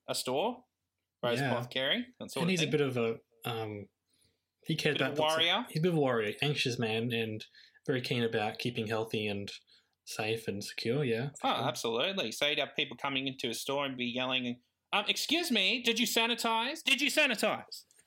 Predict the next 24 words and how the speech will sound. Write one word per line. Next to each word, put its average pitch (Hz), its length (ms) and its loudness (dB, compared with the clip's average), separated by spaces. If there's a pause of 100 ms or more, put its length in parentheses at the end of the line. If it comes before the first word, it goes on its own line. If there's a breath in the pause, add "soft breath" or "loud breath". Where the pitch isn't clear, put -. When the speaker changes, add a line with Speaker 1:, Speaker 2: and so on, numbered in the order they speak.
(200)
Speaker 1:
<laughs> - 360 0 (200)
That - 100 -2
sort 135 300 0
of 131 60 -6
thing. 156 280 -2
Speaker 2:
He'd 160 100 2
be 160 80 2
Speaker 1:
He'd - 60 2
be 160 60 2
Speaker 2:
kinda, 139 140 2
Speaker 1:
like, 123 100 4
Speaker 2:
like, 311 80 8
Speaker 1:
"Get 151 160 2
out." - 60 -14 (100)
Speaker 2:
spraying 131 420 2
them 139 120 2
and 139 100 2
stuff, 143 320 0
yeah. 131 140 2 (200)
Speaker 1:
Oh, 359 140 6
yeah, 294 260 6
<laughs> - 20 0
definitely, - 560 0
yeah. 185 260 2